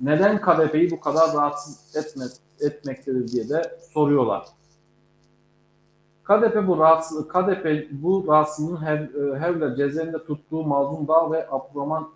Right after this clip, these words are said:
Er'e işkence yaparak yansıtmaktadır. Tutsaklar da işkenceye karşı açlık grevine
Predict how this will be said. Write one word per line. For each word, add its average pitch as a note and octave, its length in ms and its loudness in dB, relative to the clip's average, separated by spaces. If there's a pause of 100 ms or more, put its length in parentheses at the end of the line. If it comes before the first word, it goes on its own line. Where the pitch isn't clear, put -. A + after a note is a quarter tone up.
Er'e C#3+ 300 -4
işkence C#3+ 480 -8
yaparak B2 460 -2 (180)
yansıtmaktadır. C3+ 840 -6 (140)
Tutsaklar C#3+ 680 -4
da B2+ 160 -2
işkenceye C3 600 -6
karşı A#2+ 560 -6 (160)
açlık - 600 -6
grevine C3+ 640 -2